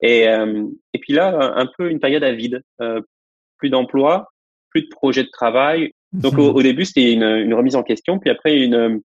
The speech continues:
Speaker 1: on va dire, un, un, une recul sur la situation, puis, euh, on va dire, euh, une réinterprétation de la situation qui, euh, peut-être m'arrangeait, pour, qui me mettait pas forcément, euh, qui me, qui me blâmait moins,
Speaker 2: Mhm.
Speaker 1: euh,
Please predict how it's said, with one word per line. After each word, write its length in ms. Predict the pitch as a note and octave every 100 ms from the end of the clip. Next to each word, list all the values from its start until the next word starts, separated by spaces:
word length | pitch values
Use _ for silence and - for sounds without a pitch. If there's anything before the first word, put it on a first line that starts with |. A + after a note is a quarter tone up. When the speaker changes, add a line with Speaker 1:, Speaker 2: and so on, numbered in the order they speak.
| _ _ _ -
Speaker 1:
on 80 | A2+
va 80 |
dire, 180 | A2 C3
un, 120 | A2+ -
un, 280 | A2+ G#2+ G#2
une 140 | A#2
recul 320 | A#2 A#2+ F3
sur 120 | -
la 80 | A#2+
situation, 500 | - - A2 G2+ D3+
puis, 260 | D3+ B2+ A#2+
euh, 160 | A2 A2 _ _ _
on 60 | A2+
va 100 | G#2
dire, 220 | A2 B2+
euh, 220 | A2+ A2 G#2 -
une 160 | A2+
réinterprétation 880 | A2+ B2+ C3 - A#2+ A#2 B2+ A2 C3
de 60 | B2
la 80 | G#2
situation 540 | - - G#2 - B2+
qui, 300 | - A2+ A2+ A2 - - _ -
euh, 260 | A2 G#2+ G#2 G2
peut-être 260 | - C3+
m'arrangeait, 580 | C3 A#2 A#2 B2+ D#3+ F3 -
pour, 180 | A#2 A2
qui 120 | A2+
me 80 | A2
mettait 220 | A2 A2+
pas 160 | B2+
forcément, 680 | B2+ - A#2 A#2 B2 B2 A2
euh, 120 | G#2+ G#2+ _ _ _ -
qui 120 | G#2+
me, 240 | G2+ -
qui 120 | -
me 100 | A2
blâmait 320 | G#2 A2 A2+ A#2+
moins, 440 | A2 A2+ C3+ F#3 _ _ _ C#3
Speaker 2:
Mhm. 60 |
Speaker 1:
euh, 640 | A2+ G#2+ G#2 G#2 G#2 G2+ G#2